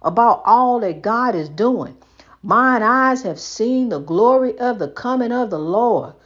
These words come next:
But ears have not seen and eyes,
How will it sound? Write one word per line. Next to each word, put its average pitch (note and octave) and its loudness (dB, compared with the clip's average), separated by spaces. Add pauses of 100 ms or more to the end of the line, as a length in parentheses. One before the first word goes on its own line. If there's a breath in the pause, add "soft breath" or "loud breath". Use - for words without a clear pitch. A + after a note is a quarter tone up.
(260 soft breath)
But D#3 -6
ears B3+ 0
have G#3+ 0
not F#3+ -2
seen B3 -2
and E3+ -4
eyes, B3+ 4